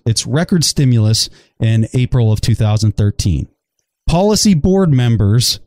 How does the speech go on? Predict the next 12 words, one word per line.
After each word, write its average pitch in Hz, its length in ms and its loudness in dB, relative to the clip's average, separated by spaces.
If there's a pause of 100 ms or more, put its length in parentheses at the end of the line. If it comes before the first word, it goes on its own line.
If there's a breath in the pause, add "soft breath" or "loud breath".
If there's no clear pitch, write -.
(120)
said 170 340 -2
Thursday 123 520 0
that 113 160 -2
the 123 60 0
side 151 320 0
effects 139 380 -2
of 127 80 0
the 113 80 0
Bank 127 300 0
of 117 60 -4
Japan's 123 440 0
programs 107 540 0